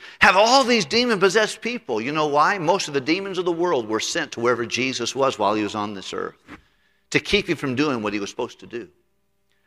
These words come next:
And when you and I are doing what God wants us to do, Satan certainly has a, his share of demonic activity that takes place, more so than in a place where there's just,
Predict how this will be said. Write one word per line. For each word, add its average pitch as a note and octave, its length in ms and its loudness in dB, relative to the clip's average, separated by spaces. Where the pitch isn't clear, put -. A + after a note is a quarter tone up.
And B2+ 120 2
when D3+ 160 4
you C4 220 8
and G#3 100 4
I A3 120 10
are G3 100 10
doing G#3+ 160 0
what E3 140 2
God F3 200 8
wants F#3 260 0
us D3+ 120 -2
to D3 120 -2
do, A2 360 0
Satan G3 400 -2
certainly C#3 360 -4
has B2+ 220 -2
a, A2+ 120 -4
his E3 200 -2
share B2+ 400 -2
of A#2+ 140 2
demonic B2+ 500 0
activity B2 440 -2
that F#2+ 180 -6
takes - 260 -12
place, - 600 -10
more E3+ 260 2
so A#2 280 0
than A2 180 0
in G#2+ 120 -6
a G#2 40 -10
place B2+ 380 -6
where G#2+ 140 -2
there's G2+ 200 -6
just, - 260 -8